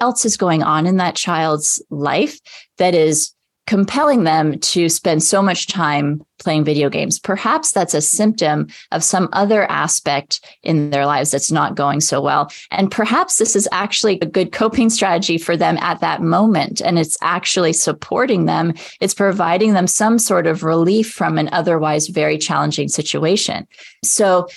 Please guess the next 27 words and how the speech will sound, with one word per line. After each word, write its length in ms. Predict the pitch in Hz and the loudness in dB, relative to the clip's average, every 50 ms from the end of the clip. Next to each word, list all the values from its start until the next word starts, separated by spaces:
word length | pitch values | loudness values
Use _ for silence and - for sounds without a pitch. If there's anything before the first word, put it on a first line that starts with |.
| - - | -20 -14
saying 680 | - - - - - 233 214 233 247 247 226 214 202 196 | -8 -4 -2 0 0 2 2 2 2 2 2 2 2 2
there's 280 | - 165 160 156 151 156 | 2 2 2 2 0 -2
a 40 | |
gaming 540 | 165 - - - 175 190 214 220 220 208 208 | -6 -8 -6 -2 0 2 2 4 4 2 2
disorder, 580 | - 196 180 - - 175 170 160 160 160 160 160 | 2 0 -2 0 0 0 0 2 2 2 0 0
that 260 | 156 160 156 156 - | 0 0 -2 -2 0
means 280 | 160 156 147 143 - 143 139 - - _ - | 0 -2 -2 -2 -4 -6 -8 -10 -14 _ -6
too 200 | - - 226 220 | -2 0 2 2
much 180 | 214 208 - | 2 2 0
video 240 | - 190 170 175 170 | 0 2 2 2 2
games 260 | 156 165 156 156 156 | 2 2 2 2 2
is 120 | 156 151 165 | 0 -2 -2
bad. 360 | - 160 156 151 147 147 147 - | -2 -2 0 0 0 -2 -2 -4
What 180 | - 165 165 | -4 -2 -2
I'm 180 | 165 151 147 - | 0 -2 -2 -4
arguing 440 | - - 226 240 226 233 202 180 170 | -2 -2 -2 0 0 0 0 0 0
in 60 | 165 | 0
the 60 | 156 151 | 0 -2
book 240 | 151 165 165 165 | -2 -2 -4 -2
is 140 | - - 160 | -2 -2 0
that 220 | - 147 - - - - - _ _ - | 0 0 -2 -2 -6 -20 -20 _ _ -2
that 360 | - 175 170 151 139 - - _ _ _ _ _ - - | 0 0 2 2 0 -2 -6 _ _ _ _ _ -10 -6
has 280 | - 214 226 254 - | -4 -2 -2 0 0
the 100 | - 254 | 0 0
danger 580 | 233 202 196 202 190 196 214 220 202 202 170 160 | 0 0 0 0 2 4 4 2 2 2 2 2
of 240 | - - 165 - - | 0 -2 -2 -2 -2
missing 720 | 165 165 170 185 196 - - - 185 170 165 160 156 156 | 0 0 2 0 0 0 0 0 0 0 0 0 -2 -4